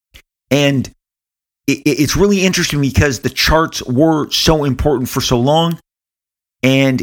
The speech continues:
you know, I, there's a lot of movies I love. I, I'll, I'll tell you right now, there's a lot of King Arthur movies I love that <laughs> didn't do well at the box office. Do you think I'm not gonna like King Arthur? Or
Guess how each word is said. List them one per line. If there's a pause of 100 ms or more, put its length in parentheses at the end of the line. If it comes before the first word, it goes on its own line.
(160)
you
know,
I,
there's
a
lot
of
movies
I
love. (180)
I,
I'll,
I'll
tell
you
right
now, (680)
there's
a
lot
of
King
Arthur
movies
I
love
that
<laughs>
didn't
do
well
at
the
box
office. (180)
Do
you
think
I'm
not
gonna
like
King
Arthur? (300)
Or